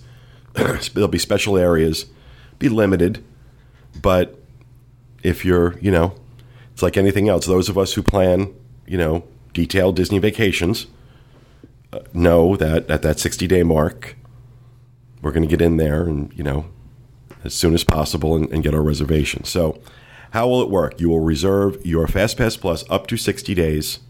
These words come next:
in advance. You'll be able to reserve three FastPasses per person per day.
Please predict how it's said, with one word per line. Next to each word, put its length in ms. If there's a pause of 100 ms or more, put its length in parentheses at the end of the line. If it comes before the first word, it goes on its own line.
(720)
in 100
advance. 600 (540)
You'll 180
be 180
able 560 (180)
to 500
reserve 680 (400)
three 420
FastPasses 1080 (280)
per 200
person 680 (420)
per 220
day. 320